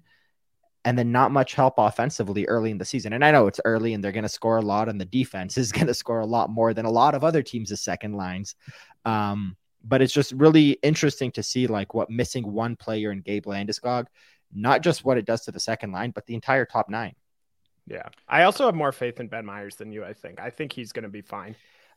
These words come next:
Speaker 1: I don't, I don't think he's an issue. I think he's gonna be a goal scorer. It's just, there's no proof of concept. Like, we can't think of Ben Myers the way we do Burakovsky, where we're like, "Yeah, this guy will put up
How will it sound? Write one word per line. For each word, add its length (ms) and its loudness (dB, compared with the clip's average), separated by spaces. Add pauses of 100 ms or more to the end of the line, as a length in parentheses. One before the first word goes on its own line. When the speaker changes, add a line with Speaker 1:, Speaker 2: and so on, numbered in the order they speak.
(360)
Speaker 1:
I 160 6
don't, 340 2
I 120 4
don't 180 4
think 160 -2
he's 160 -2
an 100 -4
issue. 280 0
I 80 2
think 200 -4
he's 220 -8
gonna 180 -4
be 120 2
a 300 0
goal 180 -2
scorer. 360 0
It's 200 -2
just, 380 -2 (400)
there's 220 0
no 120 0
proof 180 -4
of 120 -8
concept. 480 -10
Like, 160 -10
we 80 -10
can't 280 -4
think 260 -8
of 120 -6
Ben 180 -4
Myers 340 -4
the 60 -6
way 140 -2
we 80 -4
do 160 -6
Burakovsky, 540 -6
where 100 -6
we're 60 -4
like, 180 -6
"Yeah, 160 -2
this 160 -8
guy 140 -4
will 80 -10
put 160 -6
up 160 -12